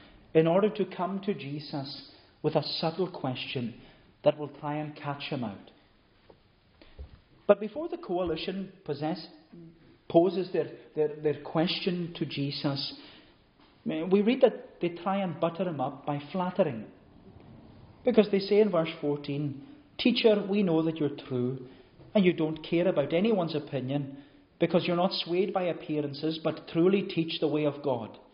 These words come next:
So they buttered him up, and then they fire the question, "Is it lawful to pay taxes to Caesar or not?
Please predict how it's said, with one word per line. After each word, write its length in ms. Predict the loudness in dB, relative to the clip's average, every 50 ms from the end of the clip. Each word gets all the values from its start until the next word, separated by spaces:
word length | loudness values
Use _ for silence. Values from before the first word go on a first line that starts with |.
| -20 -18 -8 -2 2
So 80 | 4
they 100 | 4 4
buttered 380 | 4 4 4 4 4 4 0 0
him 100 | 0 0
up, 320 | 0 -2 -2 -6 -16 -20 -20 -20 -20 -20 _ _ -4
and 120 | 0 2
then 120 | 2 4 4
they 120 | 2 2
fire 220 | 2 2 4 4 2
the 80 | 2
question, 500 | 0 0 0 0 0 -2 -6 -8 -8 -10 -12 -14 -20 -20 0 8 8
"Is 180 | 8 8 8
it 140 | 0 -8 -6
lawful 460 | -4 -2 0 0 0 0 -2 -6 -6
to 100 | -6 -6
pay 300 | -8 -8 -6 -6 -6 -6
taxes 500 | -6 -6 -6 -6 -6 -6 -8 -8 -8 -8 -6
to 100 | -8 -8
Caesar 580 | -8 -6 -8 -6 -6 -6 -6 -6 -6 -6 -6 -8 -12 -18 -20 -20 -6 _
or 180 | 4 4 4 4
not? 380 | 2 -2 -2 -4 -6 -10 -14